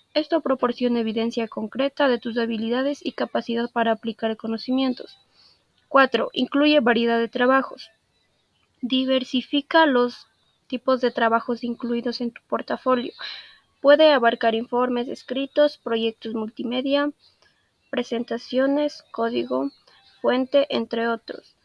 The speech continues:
Esto muestra tu versatilidad y amplitud de habilidades. Cinco, sé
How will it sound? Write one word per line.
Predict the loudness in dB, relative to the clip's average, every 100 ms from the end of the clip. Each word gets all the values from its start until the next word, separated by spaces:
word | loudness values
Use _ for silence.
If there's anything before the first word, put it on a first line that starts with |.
| _ _ _ _ -4
Esto | 0 2 2 0 _ _
muestra | -4 -2 -2 -4 -4
tu | -2
versatilidad | -2 -2 -2 -4 -4 -6 -2 -2 -2 -4
y | -4 -2
amplitud | -2 -2 -6 -10 -4 -2 0
de |
habilidades. | 0 0 -2 -2 -2 -4 -14 -20 _ _ _ _ _ _ _ _ _
Cinco, | -8 0 0 0 -6
sé | -4 -4